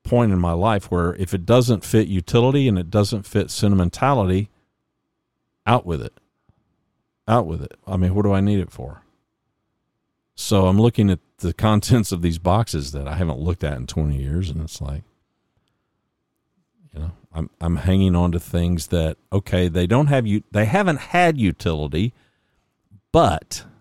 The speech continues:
for instance, I've got, there's one box, and it's got a number of cassettes of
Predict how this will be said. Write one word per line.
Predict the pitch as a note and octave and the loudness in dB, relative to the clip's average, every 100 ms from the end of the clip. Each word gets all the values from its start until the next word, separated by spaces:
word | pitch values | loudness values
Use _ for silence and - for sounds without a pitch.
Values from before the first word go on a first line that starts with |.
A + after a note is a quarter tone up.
| _ _ _ _ _ _ - | _ _ _ _ _ _ 0
for | B2 C3 | 4 4
instance, | A#2+ A2+ F#2+ | 4 2 2
I've | F#2+ | 0
got, | G2 F#2+ - | 2 0 2
there's | G#2 F#2+ | 2 4
one | G#2 G2 | 4 4
box, | F2 F2+ E2+ D#2+ - | 2 2 2 0 0
and | F#2+ | 0
it's | F#2 - | 0 0
got | G2 F2+ F2 | 2 2 2
a | |
number | F2+ G2 G#2 F2+ - | 2 2 2 0 0
of | D#2+ D#2 D2+ - _ _ | -2 -2 -6 -14 _ _
cassettes | - F#2+ - - E3+ F2+ D#2+ - - - _ _ _ _ _ _ _ _ _ _ _ _ - | -6 -4 -4 0 2 2 -2 -8 -10 -12 _ _ _ _ _ _ _ _ _ _ _ _ -4
of | G2 F#2+ F2+ F#2 | 2 2 2 -4